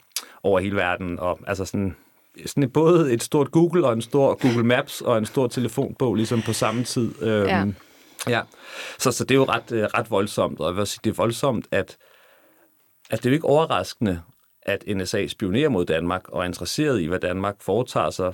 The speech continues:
Speaker 1: både vores sådan politiske, strategiske, økonomiske situation og afvejninger, øhm, men at de gør det gennem det samarbejde, vi har, øh, med N S A, altså så gennem F E N S A-samarbejde, det, det er noget overraskende og også noget kritisabelt.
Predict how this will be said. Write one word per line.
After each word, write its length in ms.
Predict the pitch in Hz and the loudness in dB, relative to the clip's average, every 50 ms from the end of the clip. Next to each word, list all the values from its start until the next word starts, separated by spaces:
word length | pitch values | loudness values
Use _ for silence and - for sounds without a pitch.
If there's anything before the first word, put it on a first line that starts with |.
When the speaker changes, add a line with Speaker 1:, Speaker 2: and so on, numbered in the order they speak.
| - - | -4 -2
Speaker 1:
både 180 | 107 117 123 | -2 0 0
vores 200 | 117 101 87 82 | 0 -2 -4 -4
sådan 180 | - - 92 87 | -4 -6 -8 -6
politiske, 680 | - - 101 101 110 110 131 127 120 - - 120 107 98 | -4 -4 -2 -2 0 0 0 -2 -4 -4 -4 -4 -4 -4
strategiske, 760 | 98 - - 107 101 - - 120 117 113 113 117 110 - - 82 | -8 -10 -10 -10 -6 -4 -4 -4 -2 -2 -4 -6 -6 -4 -6 -6
økonomiske 680 | 87 - - 92 101 120 143 139 139 127 - - 123 | -4 -4 -2 0 0 0 2 0 -2 -4 -4 -6 -6
situation 600 | - - 120 - 87 87 - - 120 113 113 107 | -6 -4 -4 -4 -4 -4 -4 -4 -4 -2 -2 -2
og 120 | 90 92 | -2 -2
afvejninger, 640 | 101 107 110 113 98 101 95 92 104 98 76 92 90 - - - | -2 -2 -2 -2 -2 -4 -4 -4 -4 -4 -4 -6 -8 -10 -12 -6
øhm, 400 | - 98 95 92 90 90 87 82 - - - - - - - | -2 -2 -2 0 0 -2 -4 -4 -6 -12 -20 -20 -20 -20 -8
men 140 | - 95 101 | -6 -4 -2
at 100 | 90 - | -2 -4
de 60 | 90 | -2
gør 200 | 85 - 101 104 | 0 2 2 2
det 140 | 110 131 127 | 2 -2 -2
gennem 320 | - 147 135 - 127 123 107 | -2 -2 -2 0 -2 -4 -4
det 180 | - - 104 | -6 -8 -6
samarbejde, 520 | - - 101 107 120 117 120 92 87 85 - | -4 -4 -2 -2 0 0 0 -2 -2 -2 -4
vi 80 | 95 | -6
har, 480 | 87 - - 131 123 - - _ _ _ _ - | -4 -4 -6 -6 -8 -12 -18 _ _ _ _ -2
øh, 380 | 110 101 85 85 87 - - | -2 0 0 -2 -4 -4 -4
med 320 | - - 104 110 87 92 98 | -2 -2 0 0 0 0 -2
N 100 | 82 85 | -4 -4
S 100 | - - | -4 -2
A, 140 | 107 101 85 - - | -2 -2 -2 -4 -8
altså 200 | - 92 - 95 | -10 -10 -10 -10
så 140 | - - 90 - | -10 -10 -4 -2
gennem 380 | 135 139 131 135 - 90 104 | -2 -2 0 -2 -2 -2 -4
F 80 | 98 - | -4 -4
E 220 | 95 85 62 85 | -4 -4 -4 -4
N 120 | 92 87 90 | -4 -4 -4
S 60 | - | -4
A-samarbejde, 720 | 92 73 - - 101 98 90 85 - - 87 73 65 76 - - - | -4 -4 -4 -6 -6 -6 -4 -4 -4 -4 -4 -4 -4 -8 -10 -6 -4
det, 520 | 113 110 110 110 107 101 98 98 92 95 - _ _ _ _ | -2 0 0 0 0 0 -2 -2 -4 -6 -10 _ _ _ _
det 80 | - 117 | -2 0
er 40 | 113 | 2
noget 200 | 104 107 117 - | 2 2 2 2
overraskende 640 | - 107 113 120 - - 98 98 - - - 101 78 | 0 0 0 -2 -2 -2 -4 -4 -6 -6 -6 -4 -4
og 60 | 98 | -4
også 140 | 107 107 - | -4 -6 -4
noget 200 | 104 110 117 123 | -4 -4 -4 -4
kritisabelt. 720 | - - 117 95 95 - - 98 90 - - 90 - - - | -6 -6 -6 -6 -4 -4 -2 -4 -4 -4 -8 -14 -16 -16 -20